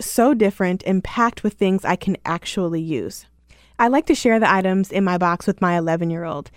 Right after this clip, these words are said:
She's really into skincare these days.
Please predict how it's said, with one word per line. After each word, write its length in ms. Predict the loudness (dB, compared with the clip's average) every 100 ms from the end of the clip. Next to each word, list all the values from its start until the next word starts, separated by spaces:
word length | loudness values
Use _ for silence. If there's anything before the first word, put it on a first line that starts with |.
| _
She's 280 | -4 0 0
really 380 | 4 4 4 2
into 220 | 0 -2
skincare 520 | -2 0 0 0 -2
these 240 | 0 -4 -2
days. 380 | -2 -2 -6